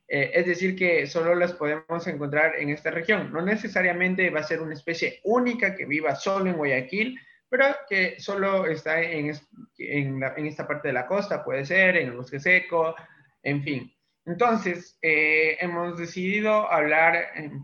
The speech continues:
empezar así como tal vez por orden alfabético, y también porque eso me gusta más a mí,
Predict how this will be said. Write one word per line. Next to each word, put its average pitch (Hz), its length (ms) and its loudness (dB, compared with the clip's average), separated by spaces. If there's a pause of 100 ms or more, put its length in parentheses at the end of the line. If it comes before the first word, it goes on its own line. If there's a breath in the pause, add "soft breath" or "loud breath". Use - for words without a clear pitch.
empezar 139 440 -4
así 147 220 -8
como 127 300 -8
tal 123 120 -8
vez 139 380 -8
por 120 140 -6
orden 139 640 -6
alfabético, 131 840 -4
y 107 100 -18
también 127 300 -4
porque 117 340 -4
eso 123 200 -8
me 110 100 -8
gusta 117 280 -12
más 113 220 -10
a 110 60 -8
mí, 180 300 -6